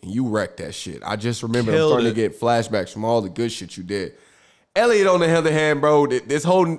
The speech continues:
Speaker 1: this whole being a guy shit, i-, i-, it's gonna take some work for a guy like you. But <laughs>
Speaker 2: Hey, it's a long
Speaker 1: uh,
Speaker 2: road. You just started.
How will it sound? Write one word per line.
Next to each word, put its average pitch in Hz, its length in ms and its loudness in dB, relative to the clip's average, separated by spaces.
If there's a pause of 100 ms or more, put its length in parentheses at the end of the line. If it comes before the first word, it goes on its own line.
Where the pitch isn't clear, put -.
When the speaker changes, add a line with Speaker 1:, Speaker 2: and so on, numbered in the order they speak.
Speaker 1:
this 147 160 -4
whole 180 180 4
being 165 300 0
a 123 80 0
guy 135 460 0
shit, 143 500 -4 (480)
i-, - 40 -20
i-, 110 480 -12
it's 170 160 -4
gonna 170 180 2
take 160 180 0
some 135 140 -2
work 135 200 2
for 117 200 0
a 113 60 0
guy 113 200 0
like 110 260 -4
you. 98 220 -4 (220)
But 117 260 0
<laughs> - 760 -6
Speaker 2:
Hey, 123 200 -2
it's 117 60 -4 (200)
a 123 100 2
long - 240 2
Speaker 1:
uh, - 40 0
Speaker 2:
road. 123 360 -2 (160)
You 123 140 -14
just 135 200 -10
started. 117 480 -6